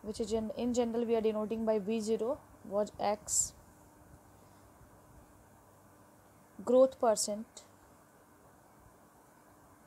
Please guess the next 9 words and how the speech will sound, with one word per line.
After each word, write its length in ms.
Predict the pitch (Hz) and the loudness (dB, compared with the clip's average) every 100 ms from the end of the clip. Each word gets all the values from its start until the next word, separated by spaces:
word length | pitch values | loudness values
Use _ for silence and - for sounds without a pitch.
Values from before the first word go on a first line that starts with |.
| - - - - - - - - - - - - - - - - - - - - - - - - - - | -20 -20 -20 -20 -20 -20 -20 -20 -20 -20 -20 -20 -20 -20 -20 -20 -20 -20 -20 -20 -20 -20 -20 -20 -20 -8
is 160 | 220 208 | -4 -4
equals 320 | 220 233 220 | -2 -2 -2
to 180 | - 196 - | -6 -8 -6
twenty-five 840 | 214 202 208 208 - 214 214 220 | -6 -6 -8 -10 -6 -4 -4 -4
percent, 640 | 226 214 - 214 214 - - - - - - - - - | -4 -4 -4 -6 -8 -14 -20 -20 -20 -20 -20 -20 -20 -6
timing 420 | 226 233 240 226 | -4 -2 -4 -6
is 160 | 208 190 | -6 -8
three 320 | - 214 226 | -8 -6 -4
years. 560 | 226 220 220 214 - | 0 0 0 -4 -10